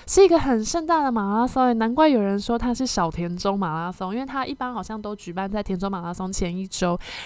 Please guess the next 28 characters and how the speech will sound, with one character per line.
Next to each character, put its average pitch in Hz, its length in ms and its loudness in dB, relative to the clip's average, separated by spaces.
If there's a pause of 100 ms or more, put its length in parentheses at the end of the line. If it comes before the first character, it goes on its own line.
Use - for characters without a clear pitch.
(100)
然 185 160 -2
后 208 180 0
田 208 140 0
中 240 100 2
马 208 140 -4
拉 190 100 -2
松 202 180 -4
报 220 160 4
名 190 160 -2
不 180 120 -8
到 208 180 2
的 180 180 -2
跑 185 300 0
者 196 220 0
可 180 100 -8
能 180 100 -8
就 311 140 -2
会 381 80 0
来 254 160 -2
参 226 200 -8
加 226 120 -4
二 240 180 -4
水 190 160 -6
国 170 160 -6
际 208 140 -6
跑 180 180 -6
水 190 240 -6
节。 - 240 -6